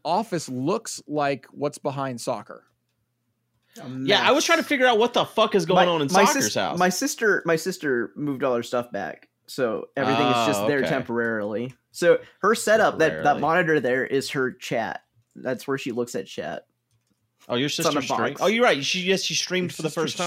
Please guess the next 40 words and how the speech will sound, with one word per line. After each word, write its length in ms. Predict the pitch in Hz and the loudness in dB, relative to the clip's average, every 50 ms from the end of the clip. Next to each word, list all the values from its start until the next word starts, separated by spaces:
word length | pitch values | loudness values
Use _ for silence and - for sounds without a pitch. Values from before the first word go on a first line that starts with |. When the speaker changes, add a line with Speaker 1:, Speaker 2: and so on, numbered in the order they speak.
| 151 | -4
Speaker 3:
time, 100 | 98 82 | -4 -4
right? 220 | 92 92 101 117 95 | -4 -4 -4 -4 -6
Speaker 1:
streamed? 220 | 98 127 170 - | -8 -8 -6 -4
Speaker 2:
Yeah. 460 | 127 143 139 135 127 117 120 120 143 - | -2 -2 0 0 0 0 -2 -4 -6 -10
So 180 | _ - - 151 | _ -8 -8 -8
she 180 | - - 160 156 | -6 -6 -6 -4
used, 320 | 156 170 180 175 175 - | -2 0 -2 -2 -2 -8
she 60 | - - | -10 -6
Speaker 3:
She 120 | - 147 | -2 0
Speaker 2:
used 100 | 139 135 | 2 4
that 40 | 160 214 | 4 6
Speaker 3:
hadn't 120 | - 147 120 139 | 4 4 2 2
streamed, 0 | 151 160 180 | 0 2 2
Speaker 2:
monitor. 380 | 180 165 135 135 127 123 123 120 | 2 2 2 0 0 0 -2 -4
Speaker 3:
but 120 | - 117 - | -6 -8 -8
she, 240 | - - 120 120 _ _ - - _ - _ _ _ _ | -8 -8 -8 -10 _ _ -20 -20 _ -20 _ _ _ _
she's 220 | - - 82 90 | -20 -16 -16 -14
done 200 | 104 - 92 87 | -8 -6 -6 -6
it 100 | 78 - | -6 -8
now. 320 | - 80 73 156 202 226 196 | -10 -10 -10 -12 -12 -12 -14
Speaker 1:
Wow. 60 | 160 - | -16 -16
Speaker 2:
She 200 | - - - 143 | -16 -10 -6 -4
used 180 | 151 151 147 | -4 -4 -6
the 60 | - 143 | -6 -6
monitor 460 | 131 139 147 151 156 156 143 139 139 | -4 -2 0 0 0 0 0 -2 -2
on 80 | 139 135 | -2 -4
the 80 | 127 | -4
box 400 | 107 98 131 127 135 - - - | -4 -4 -4 -4 -4 -6 -10 -18
there 420 | - 110 95 113 107 98 110 123 - _ - 147 - - | -10 -6 -6 -4 -4 -6 -6 -8 -12 _ -20 -20 -20 -16
to 260 | - 120 113 117 107 | -10 -8 -8 -6 -4
look 180 | 107 123 120 - | -4 -6 -4 -4
at 160 | 117 - - | -6 -8 -8
chat. 440 | - - 117 110 104 98 101 - - _ _ _ _ _ _ _ _ _ _ _ _ _ _ - | -8 -6 -4 -4 -4 -4 -4 -6 -10 _ _ _ _ _ _ _ _ _ _ _ _ _ _ -14
Speaker 1:
So 200 | - - - 160 | -12 -8 -6 -4
when 120 | 160 170 | -4 -2
are 40 | 175 | -2
you 60 | 175 | 0
guys 160 | 175 170 160 135 | 0 0 0 -2
moving 300 | 139 143 151 156 156 151 | -2 -4 -4 -4 -4 -4
out? 280 | 151 185 247 220 - | -4 -4 -4 -6 -8